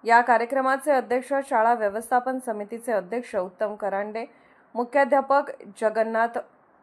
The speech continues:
वायदंडे, केंद्रप्रमुख सुखदेव शिंदे, ओंकार स्वरूपा इंग्लिश मीडियम स्कूल येळवीचे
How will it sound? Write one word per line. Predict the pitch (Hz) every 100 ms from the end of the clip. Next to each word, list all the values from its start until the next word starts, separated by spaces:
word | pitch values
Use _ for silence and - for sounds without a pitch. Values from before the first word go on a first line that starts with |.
| _ _
वायदंडे, | 190 202 202 196 262 220 175
केंद्रप्रमुख | 180 247 247 262 269 262 277
सुखदेव | - 220 208 262
शिंदे, | 262 247 233 247 269
ओंकार | - 214 220 254
स्वरूपा | 269 233 233 233 247
इंग्लिश | 240 208 226 233
मीडियम | 208 196 214 240
स्कूल | 247 - 233
येळवीचे | 240 202 202 220 247 269